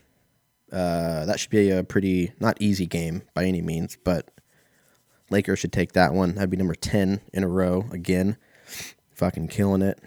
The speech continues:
Uh, Sunday, Dallas is in town. The Mavericks are in L A. That should be a great game. Um, L A, I'm hoping wins that one, obviously, but Denver,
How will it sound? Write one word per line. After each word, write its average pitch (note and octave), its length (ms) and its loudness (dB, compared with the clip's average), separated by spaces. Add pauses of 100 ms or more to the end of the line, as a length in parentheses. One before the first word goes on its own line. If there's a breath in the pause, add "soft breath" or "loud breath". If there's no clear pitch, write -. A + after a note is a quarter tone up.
(180 loud breath)
Uh, E2 200 -2
Sunday, G#2+ 600 4 (1080)
Dallas G2 380 2
is G2 60 -2
in F#2+ 120 0
town. F2+ 520 -2
The F#2+ 60 -6
Mavericks F2 720 -2
are F2+ 220 -2
in F2+ 160 -4
L F2 200 -4
A. F2 240 -2 (580 loud breath)
That F#2 120 2
should F2 120 2
be F#2+ 80 4
a F#2 60 6
great F#2+ 280 4
game. F#2 420 4 (300)
Um, E2+ 580 0
L F#2+ 200 4
A, F#2 120 4
I'm F2 200 0
hoping F#2 280 -2
wins E2+ 220 -4
that F#2+ 180 2
one, F#2+ 140 0
obviously, F#2 720 2
but - 400 -6
Denver, E2+ 640 -2